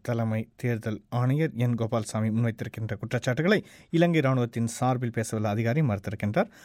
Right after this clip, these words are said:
அரசியலில் ஆர்வம் உள்ளவர்களே அனந்தி சசிதரன் வீட்டில் நடைபெற்ற தாக்குதல்களுக்கு காரணமாகியிருக்கின்றனர் என்றும் அவர்கள் ராணுவத்தினர் மீது குற்றம் சுமத்துகின்றனர் என்றும் அவர் கூறியிருக்கின்றார். இதற்கிடையே தேர்தல் நடப்-, நடத்தப்பட்ட விதம் குறித்து பொதுநலவாய நாடுகளின்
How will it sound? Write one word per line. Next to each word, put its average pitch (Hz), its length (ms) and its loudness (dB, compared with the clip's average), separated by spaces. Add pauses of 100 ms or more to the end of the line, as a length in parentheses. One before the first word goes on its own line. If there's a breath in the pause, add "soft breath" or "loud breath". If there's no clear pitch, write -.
(120)
அரசியலில் 110 640 -2
ஆர்வம் 113 460 -2
உள்ளவர்களே 120 520 0 (240 soft breath)
அனந்தி 147 300 2 (100)
சசிதரன் 117 460 0
வீட்டில் 113 440 -2 (100)
நடைபெற்ற 113 480 -2 (120)
தாக்குதல்களுக்கு 113 680 -4 (100)
காரணமாகியிருக்கின்றனர் 107 1040 0 (320 soft breath)
என்றும் 151 360 2
அவர்கள் 117 280 -2
ராணுவத்தினர் 117 520 0
மீது 110 380 0
குற்றம் 127 340 0
சுமத்துகின்றனர் 117 600 0
என்றும் 131 360 2
அவர் 110 180 -2
கூறியிருக்கின்றார். 90 640 -8 (680 loud breath)
இதற்கிடையே 247 360 2
தேர்தல் 214 340 2
நடப்-, 160 260 0
நடத்தப்பட்ட 160 500 0
விதம் 135 220 2
குறித்து 147 340 0
பொதுநலவாய 135 640 2
நாடுகளின் 160 600 0